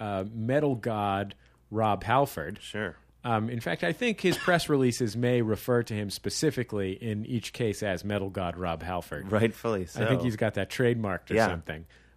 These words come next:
Speaker 1: Um, Rob Halford is the frontman of the band Judas Priest.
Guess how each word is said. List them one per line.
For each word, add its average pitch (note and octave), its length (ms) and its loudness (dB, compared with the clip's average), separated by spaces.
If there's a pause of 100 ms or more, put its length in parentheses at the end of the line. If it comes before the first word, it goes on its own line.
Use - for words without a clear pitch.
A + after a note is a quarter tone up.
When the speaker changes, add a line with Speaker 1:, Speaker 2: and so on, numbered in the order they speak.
Speaker 1:
Um, A2+ 300 -2
Rob F3 260 2
Halford G3+ 340 0
is C3+ 140 -2
the B2 100 0
frontman D3+ 540 0
of A#2 120 -4
the A2+ 80 -2
band A2 300 -2
Judas B2 380 -2
Priest. - 640 -6